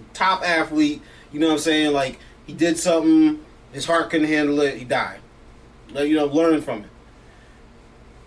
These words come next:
But Brittney Griner, Gr-, Griner, excuse me, is, uh, like, marijuana is legal where she's from. You know what I'm saying? Now, granted, we all know not to take it on airplanes, right?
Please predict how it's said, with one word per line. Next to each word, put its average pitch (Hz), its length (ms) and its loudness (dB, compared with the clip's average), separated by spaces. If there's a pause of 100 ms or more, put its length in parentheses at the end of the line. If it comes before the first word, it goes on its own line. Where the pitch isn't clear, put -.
(200)
But 170 220 -6
Brittney 277 300 -4
Griner, 175 760 2 (420)
Gr-, 160 300 -6
Griner, 147 340 -2
excuse 123 260 -10
me, 120 120 -8
is, 147 240 -4
uh, 156 440 4 (1600)
like, 190 160 0
marijuana 240 840 2
is 170 140 -2
legal 170 440 -2 (380)
where 151 160 -2
she's 135 200 -10
from. 113 140 -16 (480)
You 180 100 -2
know 190 80 2
what 190 80 2
I'm 180 40 0
saying? 190 240 2
Now, 180 100 2
granted, 180 560 2 (200)
we 165 120 2
all 165 160 4
know 160 240 4
not 143 300 0
to 143 80 -8
take 175 320 0
it 135 220 -8 (240)
on 143 120 -6
airplanes, 139 800 -4
right? 156 320 -2